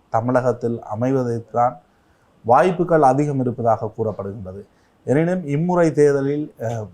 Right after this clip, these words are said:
விஜயினுடைய பங்கு என்பது மிகப்பெரிய அளவில் ஒரு செல்வாக்கு செலுத்தக்கூடிய விடயமாக இருக்கும். ஒவ்வொரு தொகுதிகளிலும் யார் வெற்றி அடைவார்கள்,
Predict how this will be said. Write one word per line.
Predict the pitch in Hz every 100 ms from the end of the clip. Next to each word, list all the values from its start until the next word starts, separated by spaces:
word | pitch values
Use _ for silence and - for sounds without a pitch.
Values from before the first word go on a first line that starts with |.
| 110
விஜயினுடைய | 127 175 180 170 147 139 123
பங்கு | - 117 135 139
என்பது | 120 107 107 113 135 - 117
மிகப்பெரிய | 117 160 160 151 147 123
அளவில் | 117 117 123 113
ஒரு | 107
செல்வாக்கு | 107 120 139 147 135 127
செலுத்தக்கூடிய | 117 117 123 117 113 110
விடயமாக | 104 107 107 107 101
இருக்கும். | 101 185 220 120 - _ _ _ _ _ _
ஒவ்வொரு | 127 139 185
தொகுதிகளிலும் | 170 160 160 165 160 151 147 151 156 127 113
யார் | 123 139 156 123
வெற்றி | 123 - 143
அடைவார்கள், | 127 123 120 127 123